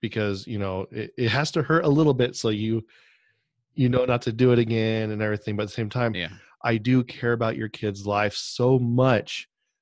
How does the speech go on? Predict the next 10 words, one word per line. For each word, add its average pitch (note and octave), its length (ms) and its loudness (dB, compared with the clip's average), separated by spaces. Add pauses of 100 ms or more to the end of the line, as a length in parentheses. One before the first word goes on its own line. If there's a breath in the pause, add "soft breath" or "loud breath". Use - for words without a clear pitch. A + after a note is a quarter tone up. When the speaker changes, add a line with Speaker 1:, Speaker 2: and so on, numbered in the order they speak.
(120)
Speaker 1:
that G#2 200 -4
I'm A2 220 -4
going A2+ 300 -4
to G#2 440 -4 (260)
buy A2 220 -2
him G2+ 580 -4
a G2 320 -8 (120)
car C3 240 -2
seat. G2+ 340 -8
'Cause, G2 280 -8